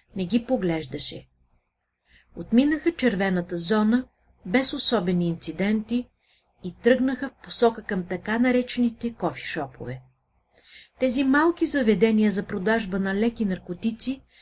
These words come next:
се намираха от дясната им страна. Ужасна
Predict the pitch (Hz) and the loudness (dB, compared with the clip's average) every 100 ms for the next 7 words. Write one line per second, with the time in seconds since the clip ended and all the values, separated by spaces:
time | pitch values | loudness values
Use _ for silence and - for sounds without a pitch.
0 | _ - - 226 190 220 254 - 254 196 | _ -4 4 4 4 2 2 0 -2 0
1 | 190 190 - 185 185 185 - 190 185 151 | -2 -2 -4 -6 -6 -6 -6 -4 -2 -4
2 | 135 _ _ _ _ _ _ _ - _ | -8 _ _ _ _ _ _ _ -20 _
3 | 180 170 226 233 - 269 | -8 -2 0 0 -2 -4